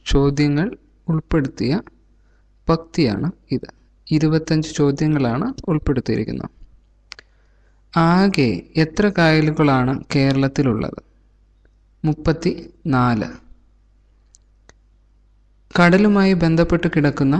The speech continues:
എത്ര കായലുകളാണ് കേരളത്തിലുള്ളത്? ഇരുപത്തിയേഴ്. കേരളത്തിലെ എത്ര കായലുകളാണ് ഉൾനാടൻ ജലാശയങ്ങൾ? ഏഴ്.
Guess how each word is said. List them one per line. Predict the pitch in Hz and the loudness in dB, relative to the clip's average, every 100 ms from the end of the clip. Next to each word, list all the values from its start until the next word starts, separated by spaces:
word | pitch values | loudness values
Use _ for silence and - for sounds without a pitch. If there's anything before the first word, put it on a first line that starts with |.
| - | 0
എത്ര | 156 151 202 | -2 0 -2
കായലുകളാണ് | 180 160 151 147 147 143 131 123 127 | 0 2 4 4 2 2 2 0 0
കേരളത്തിലുള്ളത്? | 135 127 127 131 139 127 104 95 - - _ _ _ _ _ _ _ _ _ _ - | 0 0 -2 -2 -2 -2 -2 -4 -8 -16 _ _ _ _ _ _ _ _ _ _ -2
ഇരുപത്തിയേഴ്. | 156 156 143 113 165 143 95 - - - - - - _ _ _ - - _ _ - _ - | 0 2 2 -2 0 0 0 -2 -8 -18 -20 -20 -20 _ _ _ -20 -20 _ _ -20 _ -2
കേരളത്തിലെ | 156 160 175 143 110 160 - _ _ _ - | 0 2 0 0 -2 -4 -8 _ _ _ -2
എത്ര | 151 151 208 | -2 0 -2
കായലുകളാണ് | 175 160 160 156 156 147 139 139 143 - | 2 2 4 2 2 2 2 0 -2 0
ഉൾനാടൻ | 147 151 156 156 156 135 | 2 4 4 4 2 2
ജലാശയങ്ങൾ? | 127 123 127 - 117 - 101 - _ _ _ _ _ _ _ - | 2 2 0 0 -2 -4 -10 -14 _ _ _ _ _ _ _ -2
ഏഴ്. | 160 131 110 | 2 2 0